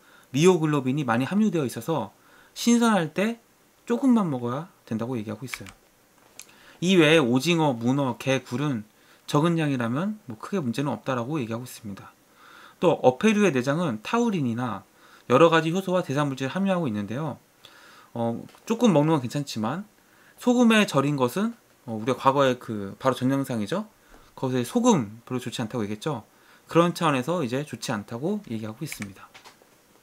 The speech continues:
그래서 오늘 결론, 소고기와 돼지고기는 절대 드시면 안 됩니다.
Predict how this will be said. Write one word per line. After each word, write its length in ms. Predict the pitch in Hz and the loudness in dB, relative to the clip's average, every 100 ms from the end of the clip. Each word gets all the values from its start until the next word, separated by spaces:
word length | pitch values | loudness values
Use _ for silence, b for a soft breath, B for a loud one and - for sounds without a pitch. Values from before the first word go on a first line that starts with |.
| _ _ _ B B B B B - | _ _ _ B B B B B -8
그래서 180 | 139 | 2
오늘 240 | 143 170 160 | 4 4 4
결론, 420 | - 147 131 95 _ _ _ _ b b b b b b _ | 4 4 4 -2 _ _ _ _ b b b b b b _
소고기와 880 | - 220 233 214 190 175 185 226 233 _ - | 0 4 4 4 2 2 2 0 -6 _ -4
돼지고기는 800 | 147 147 165 147 135 147 190 196 | 0 0 0 0 -2 -2 -4 -2
절대 440 | 131 127 - 156 | -2 -2 -2 -2
드시면 520 | 151 110 123 151 170 - | -4 -6 -4 -4 -6 -8
안 100 | 104 | -8
됩니다. 400 | 104 98 - | -8 -10 -16